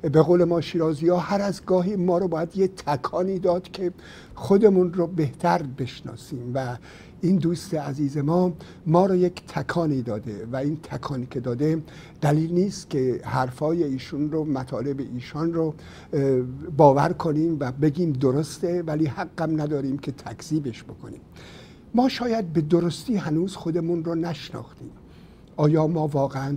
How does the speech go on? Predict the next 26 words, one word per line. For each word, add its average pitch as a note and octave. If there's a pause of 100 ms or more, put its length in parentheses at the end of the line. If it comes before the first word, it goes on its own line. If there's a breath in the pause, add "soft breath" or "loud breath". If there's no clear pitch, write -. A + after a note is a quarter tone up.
تاریخمون C#3+
رو C#3+
می‌شناسیم؟ C#3 (600 loud breath)
آیا F3+
در D3+
طول F#3
تاریخ D#3 (520 loud breath)
برای D#3+
ما E3 (140)
تاریخ، E3 (240)
کتاب‌های D#3
تاریخ E3
درستی E3
نوشته C3+
شده؟ A#2+ (580 loud breath)
در D3+
زمان E3+
هر D3
حکومتی، E3
در C#3+
زمان C#3+
هر D3+
سلسله‌ای D3 (420 loud breath)
به E3
نفع G3
خودشون F3